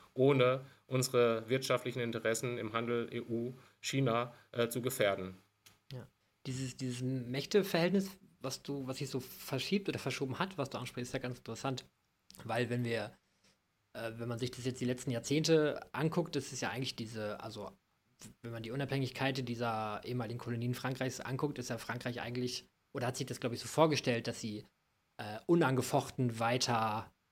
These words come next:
Speaker 2: ähm, dort quasi, zwar nicht direkt,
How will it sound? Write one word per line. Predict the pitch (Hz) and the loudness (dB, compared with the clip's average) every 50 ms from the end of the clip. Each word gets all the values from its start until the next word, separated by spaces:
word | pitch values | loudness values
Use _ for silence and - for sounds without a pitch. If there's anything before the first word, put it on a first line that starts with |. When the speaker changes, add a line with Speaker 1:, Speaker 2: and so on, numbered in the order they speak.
| _ _ | _ _
Speaker 2:
ähm, | 107 107 104 104 101 101 101 101 101 - | -8 -6 -6 -4 -6 -6 -8 -10 -8 -4
dort | - 110 98 98 95 - | -4 -4 -4 -4 -6 -8
quasi, | - - - 123 107 107 104 104 98 98 101 98 | -10 -4 -2 0 0 0 -2 -4 -6 -6 -6 -8
zwar | - - - 117 113 | -8 -6 -4 -2 0
nicht | 123 123 - - - | 0 0 0 0 0
direkt, | 131 120 131 131 - - - | 0 2 2 0 -2 -8 -12